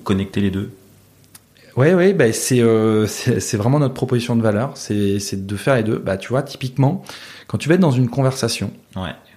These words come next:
Speaker 2: euh, il y a des choses à, finalement, faible valeur ajoutée, hein, qui peuvent être importantes, mais qui seront pas à, à traiter par un humain. Je te donne un exemple. Euh, dans ta conversation, tu veux demander, euh,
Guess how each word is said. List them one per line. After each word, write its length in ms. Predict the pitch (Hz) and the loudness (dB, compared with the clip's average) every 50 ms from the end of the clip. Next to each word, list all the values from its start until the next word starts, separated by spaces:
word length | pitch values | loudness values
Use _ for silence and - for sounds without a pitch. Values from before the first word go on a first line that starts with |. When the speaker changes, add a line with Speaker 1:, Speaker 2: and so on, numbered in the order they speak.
| _ _ _ _ _ - - - - - | _ _ _ _ _ -20 -20 -14 -8 -4
Speaker 2:
euh, 240 | 107 101 98 98 98 95 95 95 - - | -2 0 0 2 2 2 0 0 -2 -4
il 60 | 107 | -4
y 20 | |
a 60 | 110 110 | -2 0
des 80 | 117 | 0
choses 260 | 117 - - 160 139 | 0 0 0 0 0
à, 320 | 120 98 82 - - - - _ | 0 0 -2 -4 -8 -14 -20 _
finalement, 360 | - - 107 104 120 123 - - | -12 -6 -4 -2 -2 -2 -4 -6
faible 400 | - - - 147 139 131 127 120 | -10 -6 -2 0 2 2 2 2
valeur 260 | 117 120 113 113 110 | 2 2 2 2 2
ajoutée, 500 | 107 104 98 101 98 - 131 - - - - _ _ _ - | 0 0 -4 -4 -4 -4 -4 -4 -6 -12 -20 _ _ _ -12
hein, 140 | - - - - _ - | -12 -12 -14 -18 _ -20
qui 60 | - | -6
peuvent 140 | - 117 117 | 0 2 2
être 120 | 117 120 | 4 4
importantes, 540 | 113 104 - 127 - - 156 185 196 - - - - - - - _ - | 2 -2 -2 -4 -4 -2 -2 -2 -2 -4 -8 -14 -20 -20 -20 -10 _ -6
mais 80 | 98 | -6
qui 120 | - - - | -4 -4 -6
seront 260 | - - - 120 110 | -4 -2 -2 -2 0
pas 200 | - 139 143 139 | 2 2 2 2
à, 380 | - - - - - 104 98 - - - - _ - - - | 0 -2 -6 -6 -4 -4 -4 -6 -8 -18 -20 _ -20 -20 -14
à 120 | - 117 104 | -10 -10 -8
traiter 300 | - - 123 113 - 135 | -4 -2 -2 0 0 2
par 160 | 131 127 117 | 2 2 2
un 80 | 110 104 | 2 2
humain. 220 | 104 98 95 - | 0 -2 -4 -6
Je 100 | - - | -12 -12
te 80 | - - | -6 -2
donne 120 | 104 127 | 0 2
un 100 | 143 139 | 4 4
exemple. 400 | 120 107 98 95 98 117 139 - - - - - - - - - _ - | 2 2 0 0 -2 -2 -4 -6 -10 -16 -20 -20 -20 -20 -20 -20 _ -10
Euh, 300 | - 92 92 92 92 92 | -6 -4 -4 -2 -2 -2
dans 260 | 92 92 92 95 113 | -2 -2 0 0 0
ta 80 | - 143 | 0 0
conversation, 720 | 143 139 127 110 - - 107 - - 135 139 143 147 - - - | 2 2 0 0 0 -2 -4 -4 -4 -4 -4 -4 -6 -8 -10 -14
tu 140 | - - - | -16 -10 -6
veux 100 | 107 104 | -4 0
demander, 460 | 107 104 107 107 107 120 131 143 139 - - - - - _ - - | 0 2 2 2 2 2 2 2 0 -4 -12 -20 -20 -20 _ -6 -2
euh, 260 | 95 95 92 90 - | -2 0 0 0 -2